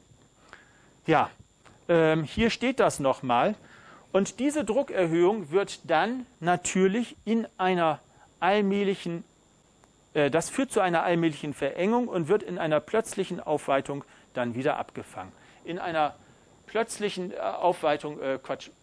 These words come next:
was erzähle ich hier? Nein, Entschuldigung, falsch. Äh, das wird in einer allmählichen Verengung, wird diese Druckerhöhung erzeugt.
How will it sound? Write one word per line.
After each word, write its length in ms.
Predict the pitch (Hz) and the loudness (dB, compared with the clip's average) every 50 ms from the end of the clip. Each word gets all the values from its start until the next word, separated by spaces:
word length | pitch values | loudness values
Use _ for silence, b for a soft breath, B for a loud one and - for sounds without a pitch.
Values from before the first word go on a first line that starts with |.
| _ - 131 | _ -18 -16
was 180 | 131 120 - | -16 -16 -14
erzähle 320 | - - - - - 143 143 | -16 -16 -12 -10 -10 -10 -10
ich 80 | - | -8
hier? 120 | - 147 139 | -8 -8 -6
Nein, 240 | 123 123 113 107 - - | -4 -4 -4 -4 -6 -10
Entschuldigung, 420 | - - 160 175 180 175 175 180 | -4 0 2 4 4 4 2 0
falsch. 360 | - - 139 131 143 160 - B B B B B B | -2 0 2 2 2 2 -2 B B B B B B
Äh, 300 | - - 156 147 147 151 147 B B B B B B B | -2 2 2 2 2 0 -2 B B B B B B B
das 320 | - 170 208 214 - - - - - _ _ | 2 2 2 2 0 -4 -8 -12 -18 _ _
wird 260 | 175 135 180 208 208 | -2 0 2 2 2
in 140 | - 180 175 | 0 -2 0
einer 360 | - 170 156 156 - - - | 0 2 2 2 0 0 0
allmählichen 680 | 185 190 226 233 208 202 202 208 196 196 185 - 175 165 | 2 2 4 4 4 4 2 2 0 0 -2 -4 -6 -4
Verengung, 580 | - 165 170 - 175 165 175 165 165 160 127 | -4 -4 -4 -2 -2 -2 0 0 -2 -2 0
wird 300 | 135 151 151 - - - | 0 0 0 -2 -4 -8
diese 260 | 147 131 120 139 139 | -6 -2 0 0 0
Druckerhöhung 800 | 120 - - 113 110 - - - 131 120 127 127 123 120 131 127 | 0 -2 -4 -6 -6 -6 -6 -8 -8 -6 -4 -4 -4 -4 -4 -6
erzeugt. 580 | 127 131 123 - - - 123 110 - - - | -10 -12 -12 -12 -12 -10 -10 -10 -10 -14 -18